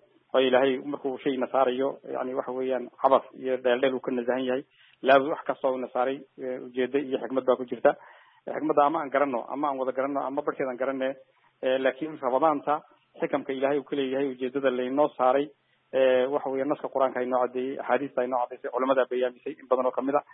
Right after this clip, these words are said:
Eh, in badan oo ka mid ah waxa laga yaabaa weliba inay noo qarsoon tahay, caddaan doonto, en, zamanka dambe. Marka waxa weeye ujeedooyinka laga leeyahay, waxa ugu horreysa taa nasku inoo sheegay Qur'aanka ah.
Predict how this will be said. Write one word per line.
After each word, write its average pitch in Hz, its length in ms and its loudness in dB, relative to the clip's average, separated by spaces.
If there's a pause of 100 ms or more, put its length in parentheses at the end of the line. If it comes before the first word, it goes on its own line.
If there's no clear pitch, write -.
(420)
Eh, - 140 -2
in 208 60 -2
badan 185 180 6
oo 151 60 6
ka 147 80 -2
mid 147 100 4
ah 147 80 4
waxa 135 140 0
laga 139 120 0
yaabaa 131 220 2
weliba 135 200 0
inay 131 160 -2
noo 131 140 2
qarsoon 131 280 -4
tahay, 127 180 -2
caddaan 127 260 0
doonto, 127 420 -4
en, 123 220 -8 (180)
zamanka 131 220 -8
dambe. 127 240 -2 (560)
Marka 170 160 4
waxa 170 120 4
weeye 170 120 0
ujeedooyinka 147 380 -2
laga 151 120 -2
leeyahay, 147 280 2
waxa 139 160 0
ugu 175 100 0
horreysa 139 300 -2
taa 147 180 2
nasku 147 220 -2
inoo 143 160 -2
sheegay 127 320 -2
Qur'aanka 127 400 4
ah. 160 80 0